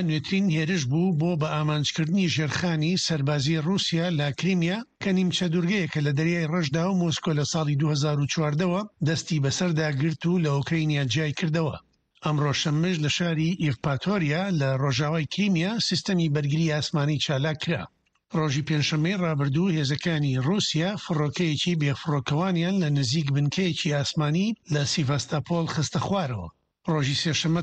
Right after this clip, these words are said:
تەقینەوەکان لە بنکەیەکی سەربازی و کۆگایەکی تەقەمەنی کریمیایان هەژان. لە سەرەتای مانگی هەشدا تەقینەوەیەک لە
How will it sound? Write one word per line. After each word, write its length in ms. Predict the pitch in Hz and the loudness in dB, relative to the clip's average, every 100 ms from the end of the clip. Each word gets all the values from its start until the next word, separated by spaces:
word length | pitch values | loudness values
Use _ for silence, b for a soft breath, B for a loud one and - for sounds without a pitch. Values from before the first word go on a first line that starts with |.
| 165 | -2
تەقینەوەکان 600 | - 160 156 147 180 170 | -2 0 0 0 0 0
لە 60 | 147 | 0
بنکەیەکی 560 | 151 143 180 156 147 - | 0 0 0 0 -2 -2
سەربازی 500 | 160 139 143 135 165 | 0 0 0 0 -2
و 80 | - | 0
کۆگایەکی 520 | 160 160 196 - 170 | 0 0 0 -2 -2
تەقەمەنی 640 | 165 160 156 156 165 170 185 | -4 0 0 2 2 0 -2
کریمیایان 500 | - 156 147 143 147 127 | -2 0 2 2 0 0
هەژان. 300 | 160 170 98 80 _ _ _ _ - | 0 -2 -4 -10 _ _ _ _ -4
لە 60 | 190 | -2
سەرەتای 380 | - 180 170 190 | 0 0 0 0
مانگی 280 | 180 165 151 | 2 2 2
هەشدا 280 | 185 151 165 185 - | 0 0 -2 -2 -4
تەقینەوەیەک 640 | - 156 151 165 165 160 143 | -2 0 2 2 0 0 0
لە 100 | 139 | 2